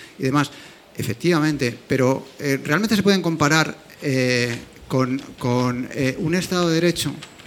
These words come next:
de democracias avanzadas, de libertades, de amplias libertades? ¿Alguien se podía imaginar que eso caería de la noche a la mañana? ¿Alguien se podía imaginar que podrían suspender todas nuestras, o sea, nuestras libertades y nuestros derechos,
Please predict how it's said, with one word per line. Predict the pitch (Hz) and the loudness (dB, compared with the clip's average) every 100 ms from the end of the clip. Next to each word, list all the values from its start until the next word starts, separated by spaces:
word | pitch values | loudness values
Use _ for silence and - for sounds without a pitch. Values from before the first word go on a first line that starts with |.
| - - - - - - - - | -20 -20 -16 -14 -14 -20 -20 -10
de | 147 147 | 0 2
democracias | 139 135 156 170 170 | 2 2 -2 0 0
avanzadas, | 147 135 160 151 143 127 - - - - - - - - - | 2 0 0 0 0 -2 -8 -12 -18 -18 -20 -20 -20 -20 -8
de | 143 143 | -2 0
libertades, | 147 131 120 151 151 131 - - - - - | 2 0 2 2 2 0 -4 -12 -14 -18 -16
de | 123 131 123 - - - - - - - | -4 -4 -4 -10 -20 -20 -20 -20 -20 -4
amplias | 160 156 151 123 | 0 2 2 0
libertades? | 143 131 127 151 139 135 - - - - - - - - - | 0 0 2 2 2 -4 -12 -20 -20 -20 -20 -20 -20 -20 -10
¿Alguien | 131 180 | 2 4
se | 208 | 4
podía | 185 170 | 4 4
imaginar | 151 135 147 135 127 120 - - | 4 2 0 0 0 -2 -10 -4
que | 127 | 0
eso | 123 - 123 - - - - - - - | 0 0 -4 -6 -14 -20 -20 -20 -20 -4
caería | 151 135 147 156 131 | -2 2 4 6 4
de | 117 | 2
la | |
noche | 120 117 | 0 -2
a | 117 | -2
la | |
mañana? | 101 104 117 196 - | -2 -2 -4 -6 -6
¿Alguien | - 175 208 | -2 0 0
se | |
podía | 180 175 | 0 2
imaginar | 151 135 131 127 127 117 - - - - - | 2 0 0 2 2 0 -4 -14 -20 -14 -2
que | 147 | 0
podrían | 139 143 147 | 2 2 2
suspender | 143 160 - 131 135 151 | 2 0 2 2 2 2
todas | 147 151 143 135 | 0 0 0 2
nuestras, | 127 139 135 135 | -2 0 -2 -2
o | 143 | 0
sea, | 151 127 | 0 0
nuestras | 120 123 | 0 0
libertades | 131 123 127 | 0 0 0
y | 127 | -2
nuestros | 120 123 110 | -4 -4 -4
derechos, | 107 - 190 | -4 -6 -8